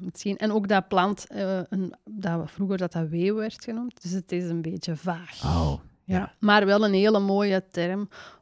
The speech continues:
Speaker 1: om, ehm, ja, te blijven gebruiken.
Speaker 2: Ja.
Speaker 1: Als je weet wat dat betekent natuurlijk.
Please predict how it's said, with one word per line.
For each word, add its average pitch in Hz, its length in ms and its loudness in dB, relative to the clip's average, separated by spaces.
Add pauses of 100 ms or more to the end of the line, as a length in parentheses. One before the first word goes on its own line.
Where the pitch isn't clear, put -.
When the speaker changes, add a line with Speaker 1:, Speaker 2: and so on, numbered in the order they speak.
(160)
Speaker 1:
om, 202 380 4 (140)
ehm, 170 720 0 (140)
ja, 185 280 -8 (120)
te 180 120 -2
blijven 170 380 -6
gebruiken. 160 440 -2
Speaker 2:
Ja. 170 200 8
Speaker 1:
Als 185 180 2
je - 140 -4
weet 170 260 -2
wat 175 120 -4
dat 156 160 -6
betekent - 460 -10
natuurlijk. 180 480 -8